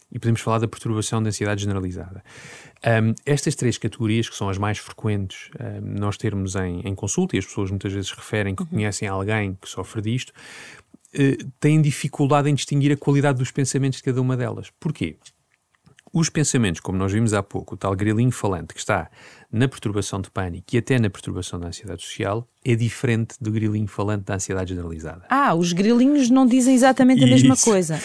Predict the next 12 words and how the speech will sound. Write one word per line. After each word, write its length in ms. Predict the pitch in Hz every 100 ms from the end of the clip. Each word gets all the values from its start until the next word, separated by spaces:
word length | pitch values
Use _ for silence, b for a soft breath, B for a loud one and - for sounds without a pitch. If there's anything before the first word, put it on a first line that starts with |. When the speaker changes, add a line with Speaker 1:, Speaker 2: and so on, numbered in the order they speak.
| -
Speaker 2:
Ok, 340 | 202 131 143
isso 140 | - 123
é 40 |
Speaker 1:
Daí 160 | 135 135
Speaker 2:
importante 160 | 160 170
Speaker 1:
nós 120 | 170
Speaker 2:
explicar 180 | 269 247
Speaker 1:
podermos 280 | 160 127 113
Speaker 2:
também. 140 | 175
Speaker 1:
pensar 560 | 135 131 - 135 95 90 -
em 240 | 160 139
armadilhas 840 | 110 98 95 92 87 92 160 -